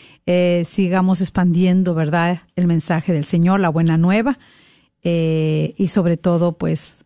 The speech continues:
para los matrimonios, para las parejas que están en unión libre, para aquel novio o novias que están preparándose también, pues que el mensaje también les ayude, les fortalezca para continuar adelante.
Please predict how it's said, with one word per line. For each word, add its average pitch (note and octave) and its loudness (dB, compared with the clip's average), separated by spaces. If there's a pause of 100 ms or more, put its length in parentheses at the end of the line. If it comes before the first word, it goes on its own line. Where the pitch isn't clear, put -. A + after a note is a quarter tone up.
(120)
para F3 0
los E3 0
matrimonios, F3 0 (420)
para E3+ 0
las E3 -2
parejas E3+ -2
que - -6
están E3+ 0
en E3+ 2
unión E3 2
libre, F3 0
para D#3+ -2
aquel E3 0 (180)
novio G3+ 2
o E3+ 0
novias F3+ 0
que - -8
están E3+ -2
preparándose E3 -2
también, F#3 0 (420)
pues F3 -4
que - -2
el E3+ 2
mensaje E3 0
también E3 0
les D3+ -4
ayude, F#3 2
les D#3 -4
fortalezca E3 -2
para D#3 -4
continuar D#3+ 0
adelante. A3 0